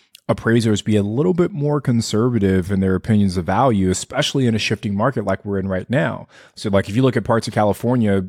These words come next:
you know, different counties are down five, ten, twelve, fifteen percent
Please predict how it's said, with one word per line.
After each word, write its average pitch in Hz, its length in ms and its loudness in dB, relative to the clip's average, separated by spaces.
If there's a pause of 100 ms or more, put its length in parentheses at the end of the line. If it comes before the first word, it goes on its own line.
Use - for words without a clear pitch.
(220)
you 110 160 -6
know, 92 100 -4
different 104 320 -6
counties 113 400 0
are 98 80 2
down 101 520 -2
five, 117 360 2
ten, 123 320 -2
twelve, 110 640 0 (160)
fifteen 139 420 0
percent 143 460 0